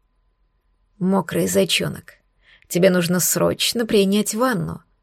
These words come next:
а я растоплю камин и согрею тебя». Своей любовью? Так не вовремя я решила уточнить насчёт его чувств, хотя не собиралась этого делать.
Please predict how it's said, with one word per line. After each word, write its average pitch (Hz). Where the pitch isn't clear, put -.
а -
я 247
растоплю 214
камин 208
и 277
согрею 226
тебя». -
Своей 208
любовью? 208
Так 220
не 214
вовремя 208
я 208
решила 247
уточнить 247
насчёт 208
его 240
чувств, -
хотя 185
не 214
собиралась 220
этого 160
делать. 156